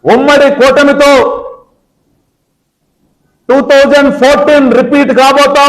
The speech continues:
ఉంది. ఆంధ్రప్రదేశ్ లో నారా చంద్రబాబు నాయుడు గారు ముఖ్యమంత్రిగా బాధ్యతలు చేపట్టబోతా ఉన్నారు. మళ్ళీ నరేంద్ర మోడీ గారు ప్రధానమంత్రిగా పగ్గాలు చేపట్టబోతా ఉన్నారు.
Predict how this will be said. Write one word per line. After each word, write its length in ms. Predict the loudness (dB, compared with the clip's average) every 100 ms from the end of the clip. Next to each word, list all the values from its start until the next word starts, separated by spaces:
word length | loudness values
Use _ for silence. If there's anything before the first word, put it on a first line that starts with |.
| 2
ఉంది. 240 | 2 2 2 0 -6 -16 _ _ _ _ _ _ -2
ఆంధ్రప్రదేశ్ 720 | -2 0 -2 0 2 2 2 0
లో 80 | 0 0 0
నారా 260 | -2 0 0 0
చంద్రబాబు 480 | -2 -2 0 0 0 0
నాయుడు 220 | 0 0
గారు 180 | 0 0 -2
ముఖ్యమంత్రిగా 680 | -6 -4 -4 -4 -2 0 0 0 -2 -8 -20 -6
బాధ్యతలు 500 | -2 0 0 -2 -2 -2 -2
చేపట్టబోతా 680 | -2 0 -2 0 0 0 0
ఉన్నారు. 380 | 0 0 0 0 0 -4 -8 -16 -20 _ _ _ -8 -2
మళ్ళీ 360 | 0 2 2 2 0 -6 -16 _ _ _ _ -4
నరేంద్ర 460 | -2 0 0 0 2
మోడీ 240 | 2 2 2 2
గారు 220 | 2 2 0 0
ప్రధానమంత్రిగా 920 | 0 2 0 0 -4 -4 -2 0 0 0 -2 -10 -20 _ _ -6
పగ్గాలు 420 | -4 0 0 0 0
చేపట్టబోతా 640 | -2 0 -2 -2 -2 0 0
ఉన్నారు. 360 | 0 0 0